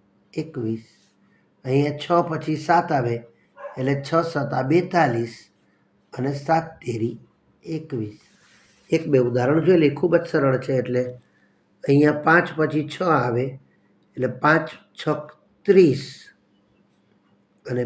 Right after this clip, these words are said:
બે ગુણ્યા આઠ, આઠ દુ સોળ. અહીંયા સાત પછી આઠ આવે એટલે સાત અઠા છપ્પન અને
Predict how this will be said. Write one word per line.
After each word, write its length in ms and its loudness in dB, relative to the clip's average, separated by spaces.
બે 120 6
ગુણ્યા 460 4
આઠ, 220 -2
આઠ 320 -2
દુ 80 0
સોળ. 260 4
અહીંયા 360 2
સાત 240 2
પછી 300 -2
આઠ 260 -2
આવે 160 -2
એટલે 800 -12
સાત 400 -4
અઠા 300 -4
છપ્પન 480 -6
અને 220 -6